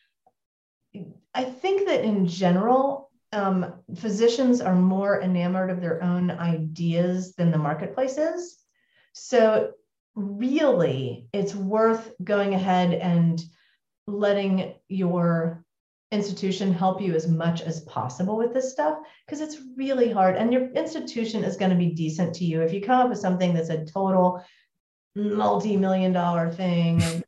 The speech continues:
billions and billions of dollars, you're going to get enough of a slice that's more money than you can spend in your lifetime anyway. So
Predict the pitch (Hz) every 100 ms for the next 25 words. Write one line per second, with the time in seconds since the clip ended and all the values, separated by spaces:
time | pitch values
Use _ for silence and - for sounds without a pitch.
0 | - 262 254 240 220 208 208 196 214 214
1 | 233 254 247 220 208 202 190 196 196 190
2 | 185 175 - _ _ - - - 220 254
3 | 269 262 - 208 220 220 214 196 190 175
4 | 180 175 180 165 165 - 156 156 - -
5 | 160 156 180 165 156 156 160 151 151 151
6 | 156 151 151 147 131 131 131 117 110 76
7 | - - 160 135